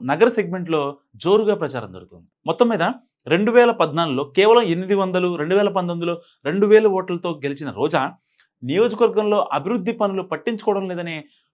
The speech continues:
టాక్ కూడా గట్టిగా ఉంది. టూరిజం శాఖ మంత్రిగా ఉన్నప్పటికీ కూడా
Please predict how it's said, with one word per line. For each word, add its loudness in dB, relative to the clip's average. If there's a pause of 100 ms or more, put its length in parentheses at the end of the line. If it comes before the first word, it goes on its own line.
(160)
టాక్ 4
కూడా 2
గట్టిగా -6
ఉంది. -16 (360)
టూరిజం 2
శాఖ 2
మంత్రిగా -4
ఉన్నప్పటికీ -4
కూడా -2